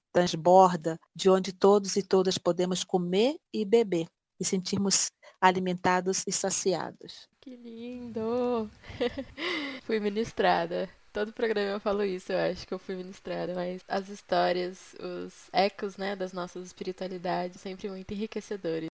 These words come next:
Speaker 1: É, que eu não mencionei, quando tá falando das religiões de matriz africana, é, como as contribuições, o que que faz, que eu acho que é muito importante também, é ver o papel,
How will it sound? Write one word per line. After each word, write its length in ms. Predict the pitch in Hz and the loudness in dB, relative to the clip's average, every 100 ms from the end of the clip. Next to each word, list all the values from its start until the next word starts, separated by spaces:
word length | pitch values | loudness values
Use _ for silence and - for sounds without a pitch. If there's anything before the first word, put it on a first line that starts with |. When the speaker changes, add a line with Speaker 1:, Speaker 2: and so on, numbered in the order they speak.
| _ | _
Speaker 1:
É, 360 | 214 214 208 208 | 12 12 12 10
que 180 | - 254 | 12 12
eu 80 | |
não 160 | 285 311 | 12 8
mencionei, 880 | 277 247 233 - 190 180 196 214 202 | 6 4 2 2 2 4 4 6 4
quando 220 | 196 190 | 2 0
tá 120 | 185 - | -2 -2
falando 220 | 175 175 | -2 -2
das 100 | 180 | -2
religiões 320 | 180 175 180 | -2 -2 -4
de 60 | 180 | -4
matriz 340 | 180 - 170 | -6 -6 -6
africana, 720 | 175 - 165 - 220 196 175 - - - - _ _ - | -6 -6 -6 0 2 2 -2 -8 -18 -20 -20 _ _ 2
é, 500 | 196 190 185 180 175 175 - - | 4 6 6 4 2 0 -6 -4
como 180 | - 190 | 2 4
as 80 | 180 | 4
contribuições, 1120 | - 185 180 165 170 - 170 170 196 190 185 190 | 4 4 4 4 4 4 2 2 2 2 0 -2
o 120 | 180 | -2
que 120 | 185 | -4
que 120 | 196 | -4
faz, 260 | - 202 - | 2 2 2
que 180 | - 240 | 8 10
eu 60 | |
acho 220 | 254 - | 10 6
que 100 | - | 6
é 40 | 262 | 8
muito 420 | 247 302 330 269 | 8 8 8 6
importante 540 | 240 208 - 190 190 185 | 6 4 4 2 2 0
também, 480 | 175 190 214 190 180 - - - - | 2 4 4 4 0 -8 -16 2 12
é 140 | 233 | 12
ver 180 | 208 277 | 12 10
o 80 | 320 | 12
papel, 760 | 330 311 - 226 226 247 285 | 12 10 12 12 12 12 10